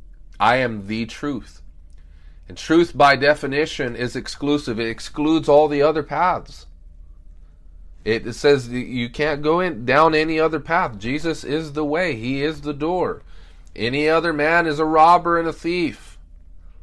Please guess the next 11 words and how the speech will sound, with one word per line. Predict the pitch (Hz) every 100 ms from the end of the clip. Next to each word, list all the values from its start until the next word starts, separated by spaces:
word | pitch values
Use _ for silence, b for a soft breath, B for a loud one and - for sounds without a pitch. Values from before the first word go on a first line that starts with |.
| -
right? | 104 127 - - - -
<clears throat> | - 95 - - - - - - - - -
So | - 147
verse | 143 190 -
one, | 160 147 135 b b b b
"As | 160 240 269
a | 254
prisoner | - - 190 214 190 180 185
for | - 156 156 160
the | 156
Lord, | 127 120 123 123